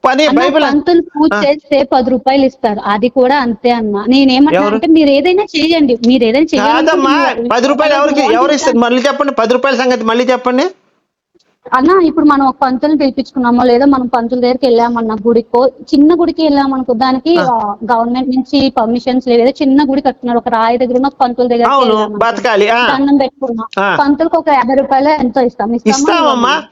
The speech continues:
Speaker 1: మరి ఆయన పెట్టే నైవేద్యము, కొబ్బరి నూనె, పూలు, పళ్ళు రోజుగా ఐదు వందలు అయితే ఇప్పుడు ఆయన దీపారాధన పెట్టాలి, నూనె కొనాలి, కుందులు కొనాలి, ఏ మరి పూల దండ కొనాలి, కొబ్బరికాయలు కొనాలి.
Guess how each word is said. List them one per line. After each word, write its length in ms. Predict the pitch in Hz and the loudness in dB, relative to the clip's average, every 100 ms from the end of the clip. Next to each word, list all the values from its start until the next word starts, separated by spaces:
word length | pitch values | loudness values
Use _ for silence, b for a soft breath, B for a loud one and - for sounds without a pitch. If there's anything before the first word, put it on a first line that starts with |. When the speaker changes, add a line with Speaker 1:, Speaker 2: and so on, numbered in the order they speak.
| 262 | -2
Speaker 1:
మరి 120 | 285 | 0
ఆయన 160 | 269 | 2
పెట్టే 280 | 254 254 277 | 2 2 2
నైవేద్యము, 720 | 294 254 269 269 262 254 269 | 0 0 2 2 2 0 0
కొబ్బరి 380 | 269 254 214 262 | 0 0 0 0
నూనె, 320 | 247 262 262 | 2 0 0
పూలు, 560 | 262 262 262 262 269 269 269 | -2 0 2 4 2 2 2
పళ్ళు 240 | 247 269 | 2 2
రోజుగా 400 | 262 254 269 285 | 2 2 2 2
ఐదు 80 | 262 | 2
వందలు 180 | 269 294 | 2 0
అయితే 500 | 294 311 254 135 - _ _ _ _ _ _ _ _ _ _ _ _ _ _ _ - | 0 2 2 0 -4 _ _ _ _ _ _ _ _ _ _ _ _ _ _ _ -6
ఇప్పుడు 180 | 214 | -2
ఆయన 140 | 247 247 | 0 0
దీపారాధన 580 | 190 254 262 254 254 247 | 2 0 0 0 0 0
పెట్టాలి, 320 | 220 220 214 | 0 0 0
నూనె 220 | 220 262 | 2 2
కొనాలి, 380 | 247 226 220 240 | 2 0 0 -2
కుందులు 340 | - 247 269 | 0 2 2
కొనాలి, 540 | 254 233 226 220 226 226 _ _ _ _ | 2 2 0 2 0 -2 _ _ _ _
ఏ 200 | 254 320 | -2 0
మరి 200 | 240 233 | 0 -2
పూల 260 | 226 254 277 | 0 0 2
దండ 260 | 233 226 | 0 0
కొనాలి, 460 | 269 254 240 226 226 | 0 0 0 0 0
కొబ్బరికాయలు 560 | 220 220 202 262 285 277 | 0 -2 -2 -2 0 0
కొనాలి. 560 | 247 226 214 220 220 | 0 0 0 0 0